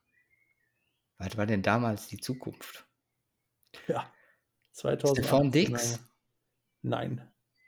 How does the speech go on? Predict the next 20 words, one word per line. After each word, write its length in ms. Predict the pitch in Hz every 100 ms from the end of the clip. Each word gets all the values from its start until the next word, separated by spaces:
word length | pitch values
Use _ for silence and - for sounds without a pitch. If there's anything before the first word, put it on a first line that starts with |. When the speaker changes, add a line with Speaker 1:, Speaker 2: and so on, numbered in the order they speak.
| _ _ _ _
Speaker 1:
Nicht. 440 | 127 135 - - _ _ - - - - - - - - - - - _ _ _ _ _
Zweitausend. 680 | - - - 101 - 98 98 98
Julio. 320 | 185 208 113 90 - _ _ _ _ _ _ _
Speaker 2:
New 180 | 226 285
York, 260 | 302 277
Baby. 420 | 277 269 277 277 - - _ _ _ _ _ _ _ _ _ _ _ _ -
Speaker 1:
New 120 | 107 107
York? 500 | 104 131 262 - - - - _ _ _ _ _ _ _
Speaker 2:
Ja. 280 | 135 135 135 - _ _
Speaker 1:
Ach, 140 | -
Julio 240 | 240 262 226
war 100 | 190
nicht 180 | 247 247
am 100 | 180
Start? 340 | - 165 104 - _ _ _ _ _ -
Speaker 2:
Nee, 180 | 151 165 -
bei 80 |
uns 180 | 131 131
beiden 280 | 131 120 120
nicht. 240 | 117 -